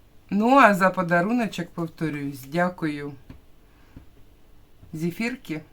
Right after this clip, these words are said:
Юляшка, привіт. Дякую тобі, сонечко. І допомогла їй, <laughs> добавила до тієї суми, скажімо так, Ніночка.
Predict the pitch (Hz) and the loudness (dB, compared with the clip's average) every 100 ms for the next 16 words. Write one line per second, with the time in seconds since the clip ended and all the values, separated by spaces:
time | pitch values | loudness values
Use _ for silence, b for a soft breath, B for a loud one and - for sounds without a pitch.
0 | - - 160 170 180 226 - 180 175 180 | -20 -14 -6 -2 0 -2 -4 -10 -6 -6
1 | 175 202 - - - - - - - - | -6 -6 -10 -20 -20 -20 -20 -20 -20 -20
2 | - - - - - B B B B B | -20 -20 -20 -20 -20 B B B B B
3 | B B - - 165 202 208 190 175 180 | B B -20 -12 -2 -2 0 -4 -4 -4
4 | 165 165 160 147 143 - - 151 - - | -6 -6 -6 -6 -10 -16 -20 -20 -20 -20
5 | - - - - B B B - 247 233 | -20 -20 -20 -20 B B B -6 -2 2
6 | 196 - 208 208 202 208 247 285 254 254 | 0 2 0 2 2 4 2 4 4 2
7 | 214 233 185 175 - B B 180 208 175 | 2 0 0 -2 -8 B B -4 -2 4
8 | 214 202 175 170 160 165 165 170 165 156 | 6 6 4 0 0 -4 -4 -2 0 0
9 | 151 147 220 262 277 247 233 - 214 196 | -4 -6 -4 0 2 2 -2 -4 -2 -2
10 | 196 190 190 185 185 185 - b b b | -4 -4 -6 -4 -6 -6 -20 b b b
11 | b b b - - - - - - - | b b b -20 -20 -20 -20 -20 -20 -20
12 | _ - 175 196 190 160 151 - 160 | _ -8 -2 2 2 0 -4 -10 -14